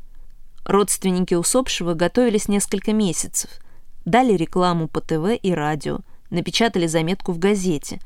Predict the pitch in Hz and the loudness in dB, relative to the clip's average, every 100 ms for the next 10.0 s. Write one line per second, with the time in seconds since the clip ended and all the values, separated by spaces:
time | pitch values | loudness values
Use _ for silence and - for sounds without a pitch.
0 | - - - 185 165 262 214 170 160 - | -14 -16 -2 0 4 4 4 2 0 0
1 | 175 185 208 240 190 - 156 - - - | 0 2 2 2 0 -2 -6 -6 -12 -18
2 | - 175 170 185 202 190 180 - 185 165 | -6 -2 2 4 4 4 2 2 0 2
3 | 165 170 160 151 - 156 214 - 254 247 | 0 0 0 -2 -2 0 -2 0 -2 0
4 | 247 240 240 240 226 214 226 226 220 214 | 0 0 2 2 0 2 2 2 0 -2
5 | 220 214 202 214 - 208 202 - - - | -2 0 0 -2 0 0 0 -4 -10 -10
6 | - - 165 185 170 - 165 165 - 170 | -4 -2 0 2 0 -2 -2 0 -2 -2
7 | 170 170 - 170 170 185 170 143 - - | 0 0 0 -2 0 0 0 -4 -6 -12
8 | - - - - - - 170 - 190 240 | -14 -16 -14 -16 -16 -6 -4 2 2 4
9 | 220 - 160 190 226 214 165 151 202 | 2 0 -2 0 0 0 -2 0 -2